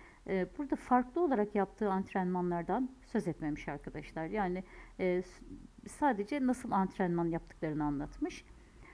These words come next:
Rakiplerinize karşı nasıl bir hazırlık süreci geçirdiniz sorusunun cevabını vermiş. Bakın güçlü rakipler çıkacağını biliyorduk, ona göre hazırlandık demiş.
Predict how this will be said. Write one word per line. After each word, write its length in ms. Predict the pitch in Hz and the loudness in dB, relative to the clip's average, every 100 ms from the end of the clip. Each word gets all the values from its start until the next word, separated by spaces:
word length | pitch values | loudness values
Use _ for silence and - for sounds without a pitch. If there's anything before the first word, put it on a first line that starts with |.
| - | -2
Rakiplerinize 640 | 208 208 - 277 277 269 311 | -2 -2 2 6 6 6 4
karşı 460 | - 233 233 302 247 | 4 4 4 4 6
nasıl 340 | 294 339 247 | 6 4 4
bir 120 | 226 | 2
hazırlık 460 | 185 180 175 170 - | 2 2 0 -2 -2
süreci 300 | 180 160 160 | -2 -2 -2
geçirdiniz 500 | 170 - 156 175 165 | -4 -2 -4 -4 -6
sorusunun 520 | - 170 - 180 233 | -6 -8 -6 -2 -2
cevabını 520 | 208 160 151 160 156 | -2 -2 -4 -2 -2
vermiş. 360 | 147 - - - | -2 -4 -6 -10
Bakın 220 | - 170 | -6 -4
güçlü 320 | 202 208 196 | -4 -4 -4
rakipler 520 | 185 - - 170 160 | -4 -6 -2 0 0
çıkacağını 540 | - - 160 165 156 151 | -6 -6 -2 0 0 -2
biliyorduk, 500 | 180 214 180 269 233 | -2 -2 0 -4 -4
ona 180 | 175 175 | -2 0
göre 220 | 170 170 | -2 -4
hazırlandık 680 | 160 160 147 151 147 147 143 | -6 -4 0 2 2 -2 -10
demiş. 360 | - - - | -10 -12 -18